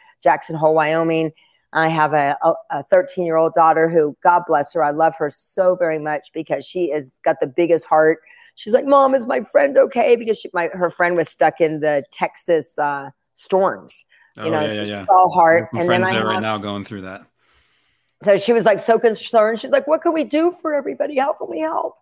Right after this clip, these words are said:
Speaker 1: And then I have an awesome bonus daughter who's in medical school. So I feel very blessed.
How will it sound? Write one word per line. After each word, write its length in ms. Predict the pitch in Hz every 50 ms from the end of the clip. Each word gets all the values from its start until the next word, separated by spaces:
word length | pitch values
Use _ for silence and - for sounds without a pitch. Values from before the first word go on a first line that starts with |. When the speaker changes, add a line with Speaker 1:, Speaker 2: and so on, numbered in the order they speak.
| - - - - - _ _ -
Speaker 1:
And 180 | 190 202 196
then 140 | 190 190 190
I 140 | 190 190 190
have 320 | 190 190 180 185 180 160
an 160 | 175 175 175 - -
awesome 340 | 165 165 - - 180 170 135
bonus 360 | - 160 165 175 175 165 -
daughter 300 | - 170 170 175 175 175
who's 220 | 170 180 165 156
in 100 | 180 165
medical 320 | 170 185 220 247 - 202 180
school. 360 | - - - 127 98 - _ _ _ _ _ _ _ _
So 260 | - - 160 156 - -
I 120 | 165 175
feel 220 | 160 - 175 170 156
very 240 | 143 170 175 175 170
blessed. 500 | - 160 165 170 165 - - - _